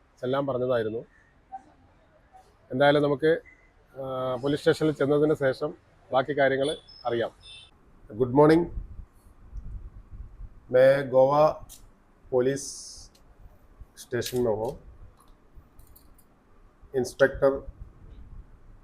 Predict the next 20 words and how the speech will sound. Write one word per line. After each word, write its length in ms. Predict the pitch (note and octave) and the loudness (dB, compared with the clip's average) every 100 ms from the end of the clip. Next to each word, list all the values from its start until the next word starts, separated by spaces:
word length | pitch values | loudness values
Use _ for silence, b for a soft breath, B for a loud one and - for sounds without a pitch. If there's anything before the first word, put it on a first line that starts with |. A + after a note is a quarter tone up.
| - - | -18 -16
सूरज 500 | - C#3 D3 D3+ - - - _ _ _ - - - | 2 6 6 4 -4 -16 -20 _ _ _ -20 -20 -18
सामंत 400 | - B2+ A#2+ B2 | -6 -2 0 0
सर 200 | A#2+ A#2 | -2 -2
के 100 | A#2+ | -4
सामने 420 | - A2+ A2 C3 E3+ A2+ | -6 -4 -4 -6 -8 -8
बैठा 200 | A#2 A2+ | -6 -4
हुआ 300 | A2 G#2 G2 | -4 -6 -6
हूँ। 180 | A2 D3+ _ _ _ - | -10 -12 _ _ _ -8
इधर 140 | B2+ | -4
मैं 200 | B2+ C#3 C#3 | 2 6 6
आज 280 | C3+ C3+ | 6 4
स्कूल 540 | D3 D3+ D3 - D#3 D#3+ | 4 4 2 -2 -2 0
में, 140 | E3 | 4
आ, 1500 | D#3 B2+ - - _ _ _ - C#3+ B2+ B2+ B2 A#2+ A#2 G#2 - _ - - | 4 4 -4 -20 _ _ _ -6 -2 0 0 0 0 -2 -6 -16 _ -20 -10
बच्चों 420 | C3+ - D3+ D3+ | -8 2 8 8
को 100 | C#3 | 8
अवेयरनेस 460 | C#3+ C3 C#3 C#3 D3 | 4 6 4 4 2
देने 320 | - C3+ C#3 | 2 0 2
के 100 | C3+ | 2
लिए 360 | B2+ B2+ C#3+ | 2 2 0